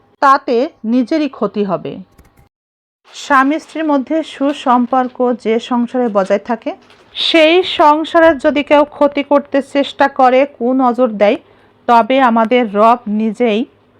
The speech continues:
আমাদের প্রতিশোধ রবই নিয়ে নেয়। আপনাকে বলছি, এই শহরে আপনি একবার হারিয়েই দেখেন না, আপনার মা বাবা ছাড়া আপনাকে খোঁজ নেওয়ার মতো আর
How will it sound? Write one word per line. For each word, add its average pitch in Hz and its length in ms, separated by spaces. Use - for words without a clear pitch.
আমাদের 359 520
প্রতিশোধ 370 640
রবই 311 360
নিয়ে 233 240
নেয়। 170 340
আপনাকে 277 500
বলছি, 165 520
এই 262 260
শহরে 339 540
আপনি 247 460
একবার 294 300
হারিয়েই 302 520
দেখেন 330 340
না, 180 260
আপনার 233 360
মা 196 280
বাবা 311 200
ছাড়া 294 400
আপনাকে 302 500
খোঁজ 294 420
নেওয়ার 359 200
মতো 381 220
আর 359 120